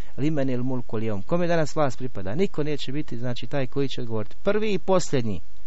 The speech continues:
Prvi i posljednji. Zatim kaže poslanik sallallahu alejhi ve selleme u ovom hadisu: "Wa anta zahiru falaysa fawqaka shay." Zaista si ti el zahir koji je iznad svih stvorenja, a iznad tebe nema,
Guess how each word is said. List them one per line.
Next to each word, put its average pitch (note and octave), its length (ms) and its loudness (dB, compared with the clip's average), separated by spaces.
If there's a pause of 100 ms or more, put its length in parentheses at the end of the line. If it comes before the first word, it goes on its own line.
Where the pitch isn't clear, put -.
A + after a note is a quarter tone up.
(300)
Prvi G#3 320 2
i G3 180 0
posljednji. B2 600 2 (540)
Zatim E3 340 4
kaže E3 420 4 (140)
poslanik C3+ 440 0
sallallahu C3+ 480 0
alejhi B2+ 400 0
ve A#2 100 0
selleme B2 400 0
u A#2 120 -2
ovom A2 280 0
hadisu: C#3 500 0 (160)
"Wa D#3 220 2
anta C#3+ 680 0
zahiru E3 600 2
falaysa D#3 520 0
fawqaka D3 500 0
shay." F3 260 0 (460)
Zaista F3 600 6
si C3+ 140 0
ti E3 260 0
el C3+ 100 0
zahir F3+ 640 4 (800)
koji B2 200 0
je A#2+ 120 2
iznad C3+ 260 2
svih G#3 460 4
stvorenja, D#3 720 2
a C3+ 140 2
iznad E3+ 400 2
tebe E3 340 0
nema, D#3 320 0